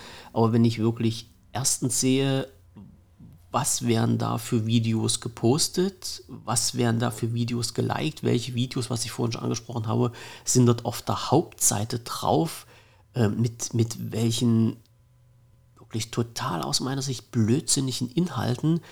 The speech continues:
Und das Geilste noch, äh, schau dir mal, also schau dir nicht mal so ein Video an, sondern schau dir die Kommentare zu diesen Videos an und da verstehst du echt die Welt nicht mehr. Also Menschen, die dann gebrochen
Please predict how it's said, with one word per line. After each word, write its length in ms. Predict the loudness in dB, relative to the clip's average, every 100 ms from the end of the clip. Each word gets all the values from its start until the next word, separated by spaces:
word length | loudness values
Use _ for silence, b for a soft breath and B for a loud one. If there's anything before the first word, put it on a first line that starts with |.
| B B B 0
Und 320 | 0 0 -6 -12 -14 _ _ _ _ _ _
das 220 | -2 0
Geilste 500 | 0 0 0 2 4
noch, 400 | 4 4 2 -2
äh, 140 | 0 0
schau 260 | 2 2
dir 120 | 2 2
mal, 280 | 2 0 0
also 140 | -2
schau 180 | 2 4
dir 100 | 4
nicht 160 | 4 4
mal 100 | 2
so 160 | 4
ein 80 | 2
Video 280 | 2 2 2
an, 120 | 0
sondern 220 | 0 -2
schau 180 | 0 -2
dir 140 | -2
die 80 | -6
Kommentare 640 | -8 -8 -8 -6 -4 -4 -4
zu 120 | -4
diesen 300 | -4 -2 -2
Videos 400 | -2 -2 0 0
an 220 | 0 0 0 B B B B _
und 200 | -2 2
da 160 | 2
verstehst 440 | 0 -6 -4 -4 -4
du 60 |
echt 160 | -8 -6
die 100 | -2
Welt 240 | -2 -4
nicht 180 | -10 -10
mehr. 300 | -8 -6 -8 -8
Also 400 | -4 -2 -2 -4 -10 _ _ _ _ _ _ _ -12
Menschen, 600 | -4 0 0 2 2 2
die 260 | 2 0 0
dann 420 | 0 0 0 -2
gebrochen 720 | -6 -6 0 0 2 0 0